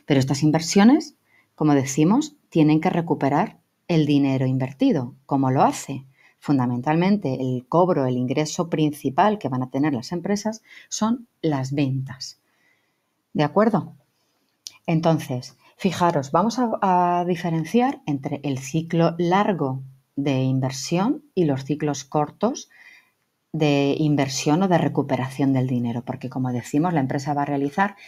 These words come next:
inversiones a largo plazo que se van a recuperar en un largo plazo, por lo tanto va a ser un ciclo de inversión o amortización de largo plazo, y también vamos a realizar inversiones de corto plazo, en cuyo caso hablaremos del ciclo de explotación.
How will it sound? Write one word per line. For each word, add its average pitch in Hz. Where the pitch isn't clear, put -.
inversiones 151
a 139
largo 139
plazo 180
que 185
se -
van 131
a 131
recuperar 156
en 127
un 127
largo 131
plazo, 240
por 143
lo 135
tanto 139
va 135
a 135
ser 135
un 139
ciclo 160
de 135
inversión 135
o 156
amortización 147
de 135
largo 135
plazo, 220
y 202
también 180
vamos 190
a 196
realizar 185
inversiones 160
de 131
corto 143
plazo, 208
en 151
cuyo 170
caso 170
hablaremos 143
del 135
ciclo 165
de 143
explotación. 135